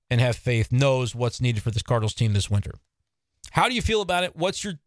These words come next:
take on all these comments about gotta weed out the guys who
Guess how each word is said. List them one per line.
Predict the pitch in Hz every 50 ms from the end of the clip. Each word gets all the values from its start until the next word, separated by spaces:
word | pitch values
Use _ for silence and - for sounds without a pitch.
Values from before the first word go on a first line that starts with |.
| _ _ _ _
take | - - 180 180 151 - - -
on | 147 147 151 151 151 147 143 - _ _ _ _ _ _ _ _ _ _ -
all | 147 165
these | 170 156 -
comments | - - 165 160 156 139 113 95 - -
about | - 127 120 127 127 123 123 - _ _ _ _ _ _ _ _ _ _ _ _ _ _ _ _
gotta | - 135 151 160
weed | 151 156 175 190 170
out | 165 165 165 147 131 - - - - - _ _ _ _ _ _ _ _ _ -
the | 127 135
guys | 135 139 143 147 147 147 139 - -
who | 147 143 143 143 143 143 135 127